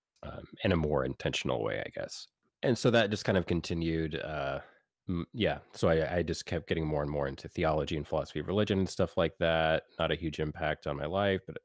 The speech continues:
you know, I was still a Christian. I ended up actually converting to Roman Catholicism, uh, for a brief period in my ear-, early college years. I was only officially a Roman Catholic, though. Um,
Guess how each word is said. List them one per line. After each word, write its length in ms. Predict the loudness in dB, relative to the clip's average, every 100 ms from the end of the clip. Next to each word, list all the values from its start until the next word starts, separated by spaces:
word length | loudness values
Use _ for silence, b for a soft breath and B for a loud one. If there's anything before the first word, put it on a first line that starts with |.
| _
you 100 | -10
know, 80 | -8
I 60 | -8
was 100 | -8
still 160 | -10
a 60 | -6
Christian. 640 | -4 -4 0 0 2 -2 -6 _ 0
I 80 | 4
ended 180 | 6
up 160 | 6 4
actually 340 | 0 0 -4
converting 520 | -2 -6 -4 -4 -4 -6
to 200 | -8 -8
Roman 420 | -4 -4 -4 -8
Catholicism, 1200 | -12 -4 0 0 0 -2 -6 -6 -8 -8 -10 -14 _ -8
uh, 220 | -4 -4
for 200 | 0 0
a 40 |
brief 260 | 0 -2 -4
period 380 | -4 0 0 0
in 180 | -2
my 160 | -2 -4 -4 -6
ear-, 180 | -4 -4 2
early 340 | 4 6 2
college 840 | -2 0 2 4 2 0 -6 -12 -12
years. 580 | -8 -6 -6 -8 -12 -16 b b b b b -8 2
I 80 |
was 120 | 4 6
only 200 | 4 4
officially 520 | 2 2 4 4 6
a 60 | 6
Roman 280 | 6 4
Catholic, 520 | 4 2 2 0 -2 -4
though. 360 | -2 0 0 -2 -6
Um, 460 | -4 -4 -6 -10